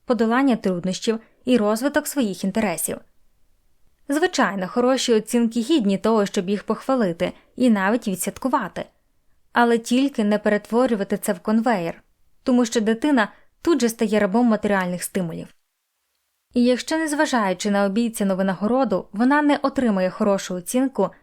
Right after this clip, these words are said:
її розчарування буде ще більшим, оскільки, крім невдачі в школі, вона до того ж залишиться без подарунка.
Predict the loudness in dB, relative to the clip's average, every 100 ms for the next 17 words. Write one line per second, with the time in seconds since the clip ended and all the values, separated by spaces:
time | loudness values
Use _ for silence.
0 | _ _ _ 2 4 2 0 0 2 2
1 | 2 2 0 -2 -2 0 0 -2 -6 -6
2 | -8 _ _ -4 -2 0 0 2 -2 0
3 | 2 2 2 -2 -2 -10 -10 -2 0 2
4 | 0 -4 _ _ -2 2 2 2 2 0
5 | 0 0 0 0 -2 -4 -4 -4 -4 -4
6 | -2 -4 -2 -2 -4 -6